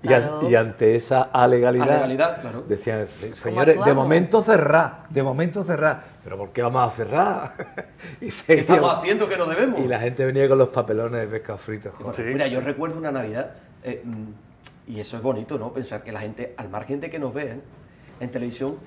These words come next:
Speaker 3: pues nos ti-, nos quieren y nos tienen hasta cierto cariño. ¿Por qué? Porque entramos todos los días en sus casas, sin permiso además. Y yo recuerdo que una Navidad me pasaba más frío en la Plaza de la Arena, que yo me dolía hasta los costados de sostener el micrófono así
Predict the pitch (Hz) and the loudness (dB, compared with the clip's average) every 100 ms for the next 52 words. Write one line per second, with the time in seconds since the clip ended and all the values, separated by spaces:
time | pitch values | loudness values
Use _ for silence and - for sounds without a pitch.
0 | - - - 113 110 - 107 104 - 110 | -20 -20 -16 -14 -12 -14 -14 -14 -14 -18
1 | - - - 110 104 - 139 139 185 202 | -18 -20 -18 -16 -16 -6 -4 -2 -6 -10
2 | 117 101 127 208 185 113 101 - 98 - | -12 -12 -14 -14 -16 -16 -18 -18 -18 -16
3 | 185 113 165 247 123 - - _ - 131 | -14 -12 -12 -12 -14 -20 -20 _ -8 -2
4 | 160 - - - 107 107 117 127 127 131 | -2 -2 -12 -12 -12 -8 -4 -4 -4 -6
5 | - - - 240 - 127 113 110 - 160 | -8 -8 -8 -8 -12 -10 -8 -8 -8 -6
6 | - 247 - - - - - - 113 151 | -6 -8 -12 -20 -20 -20 -20 -18 -6 -4
7 | 233 208 220 165 156 165 160 170 - - | -2 -4 -4 -6 -2 -2 0 -2 -6 -20
8 | - - - - - - - 214 190 196 | -20 -20 -20 -20 -20 -16 -10 -8 -6 -6
9 | - 190 180 175 175 175 170 170 156 - | -6 -4 -4 -4 -6 -4 -4 -4 -6 -12
10 | - - - - - - - - 127 156 | -20 -20 -20 -20 -20 -20 -14 -6 -2 -2
11 | 220 - - 135 135 123 151 156 120 127 | -4 -8 -14 -6 -4 -4 -4 -4 -4 -8
12 | 117 120 117 180 208 180 160 156 160 151 | -8 -10 -8 -8 -8 -14 -12 -10 -10 -10
13 | 151 151 131 | -10 -10 -14